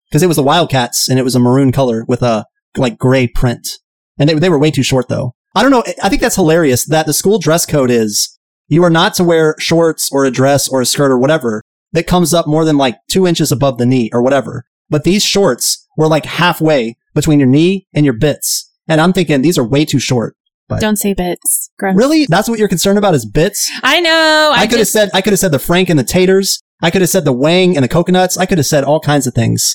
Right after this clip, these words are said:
Speaker 2: I regret speaking.
Speaker 1: Yes, yes. But instead, she's given a cheerleader outfit. George Washington cheerleader all the way. Hey, maybe their mascot instead of the Lancers could be,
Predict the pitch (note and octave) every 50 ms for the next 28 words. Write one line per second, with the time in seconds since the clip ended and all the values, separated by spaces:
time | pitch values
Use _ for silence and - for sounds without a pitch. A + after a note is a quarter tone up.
0 | - - F#3+ F#3+ F#3+ F#3+ F#3 F#3+ F3+ - - - - G3 F#3 - F#3 F#3 F#3 F#3
1 | C3 C3+ C#3+ D3 B2+ - - - - - - A#2+ B2+ C#3+ F3 G3 G3 D3+ - -
2 | - - - - - _ _ _ _ _ _ _ _ _ - D#3+ F3+ F3 - -
3 | G3+ G3+ G#3 G3+ G3 F#3 D3 E3 F3 E3 D#3+ D#3 D3 - - A3 A3 G3+ D#3 C#3
4 | C3 B2+ A#2+ A#2 - - C3 B2 A2 - _ _ - C#3 - E3+ F3+ G3+ A#3 B3
5 | G#3+ - C#3 C#3 D#3 F3+ G3+ - G#3+ G3+ G#3 A3 G#3+ F#3+ - F3 D3+ C3+ C3 B2+
6 | A2+ A2 A2 - - _ _ _ _ - C#3+ C#3+ D3+ D#3 D#3+ D#3 D3 B2+ G#2+ G#2
7 | G#2 A#2+ _ _ _ _ _ - - A#3 A3 C3+ A2 _ _ - - D3+ F3+ G#3+
8 | A#3 G3 E3+ C#3 C3+ C#3 E3+ F#3+ - - D3+ C3 A#2 A#2+ - B2 - C#3 C3+ C3
9 | C3+ C3 B2+ C3 C3+ C#3 D#3 D#3+ - - A3+ G#3 F#3 E3 - - - - - _
10 | _ _ _ _ - - F#3 F#3 D#3 C#3+ D#3 D3 C#3+ C#3 C3 B2+ -